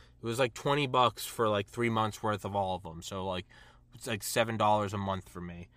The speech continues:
Um, just fucking, it, it's absolutely insane that this, we can't, you can't even talk about this. You, you can't talk about taking vitamins to help. There are people saying that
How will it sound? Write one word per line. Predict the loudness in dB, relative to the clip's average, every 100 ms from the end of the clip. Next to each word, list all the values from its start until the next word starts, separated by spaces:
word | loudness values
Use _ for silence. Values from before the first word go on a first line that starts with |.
| -20 -20 -6
Um, | 2 4 4 0 -6 -16 -20 -20 -20 -20 -4
just | 0 0 4
fucking, | 4 6 4 4 0 -8 -20 -20 _
it, | 0 2
it's | 2 -2 -4 6
absolutely | 6 6 2 4 4 4 0 2
insane | 0 0 2 2 2 0 -2 2
that | 4 2 0
this, | 2 2 0 -6 -8 -16 -20 -10
we | -8 -4
can't, | 0 0
you | 0 -4
can't | 2 4 4
even | 0 0
talk | 8 8 8
about | 0 -4 -6 -14
this. | -20 -16 -16 -20 -20 -20 -20 -20 -20 -10
You, | -6
you | -4 -4
can't | -2 2 2 10
talk | 12 12
about | 10 4 6 4 -6 -20 -4
taking | 0 0 2 4
vitamins | 10 10 10 4 2 2 -4 -10 -20 -6
to | 0
help. | 4 4 2 -20 -4
There | 4
are | 4
people | 6 2 4
saying | 6 6 6 8
that | 10 8